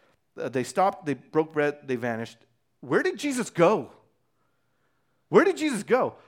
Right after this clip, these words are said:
Well, he's got, like, three hours before they get, get back to Jerusalem and stuff, right? So maybe during the three hours is when he showed up to Mary Magdalene. You know, had five, ten-minute conversation with the women, and then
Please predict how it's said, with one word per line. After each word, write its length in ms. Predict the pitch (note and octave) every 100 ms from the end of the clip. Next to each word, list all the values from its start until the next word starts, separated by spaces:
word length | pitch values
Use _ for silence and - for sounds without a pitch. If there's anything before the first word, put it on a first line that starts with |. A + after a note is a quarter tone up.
| _
Well, 320 | - E4 D4+
he's 360 | - A#3+ D4+ D4
got, 240 | E4 E4
like, 200 | D4 C4+
three 200 | C#4+ C#4
hours 360 | B3 B3+ C4 G#3+
before 260 | F#3+ A3 G#3+
they 120 | G3
get, 360 | G3+ - F#3+
get 160 | F#3+ F#3+
back 180 | F3+ F3
to 140 | E3+
Jerusalem 540 | D3 D#3 F#3+ F#3+ D#3+ B2
and 80 | A#2
stuff, 240 | A#2 -
right? 220 | B2 -
So 240 | - F3+ E3
maybe 320 | F#3+ D4+ A#3
during 180 | G#3 F#3+
the 120 | F3+
three 260 | G3+ F#3
hours 480 | B3 G3+ D#3+ G#3 - _ _ -
is 240 | F#3 E3
when 300 | F#3+ G3+ G#3+
he 340 | - G#3 G#3+ _ _ _ _ _
showed 260 | - D3+ E3
up 120 | -
to 100 | E3+
Mary 180 | F3+ F#3+
Magdalene. 560 | G3+ C4+ C3+ F#2+ G2+ - _ _ _ _ _ _ _ _ _ _ -
You 120 | B2+
know, 100 | C3+
had 300 | D3 D3 D3 _ _ _ _ _ _ _ _ _ _ _ _ _ _ _ _ _ _ _ -
five, 440 | B2+ C3 C#3+ -
ten-minute 400 | - B2+ C3+ C3
conversation 600 | C3 C3+ A#2+ C3 B2 D#3
with 140 | C#3
the 60 | C3+
women, 260 | B2 F3+ -
and 140 | B2
then 220 | C3 D3